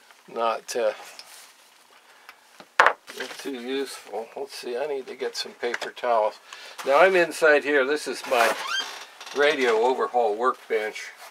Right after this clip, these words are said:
but it's, uh, warm in here and there's lots of good light. And I've done all the nasty cleaning already. So I'm in here. I've got, uh, something to protect my, uh, workbench table. And because I've had solvent and,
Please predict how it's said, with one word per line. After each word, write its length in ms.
but 160
it's, 220
uh, 260
warm 300
in 100
here 220
and 80
there's 200
lots 300
of 80
good 160
light. 380
And 140
I've 160
done 200
all 280
the 140
nasty 340
cleaning 520
already. 600
So 100
I'm 160
in 140
here. 380
I've 120
got, 320
uh, 140
something 300
to 100
protect 560
my, 340
uh, 140
workbench 640
table. 400
And 180
because 380
I've 220
had 220
solvent 600
and, 240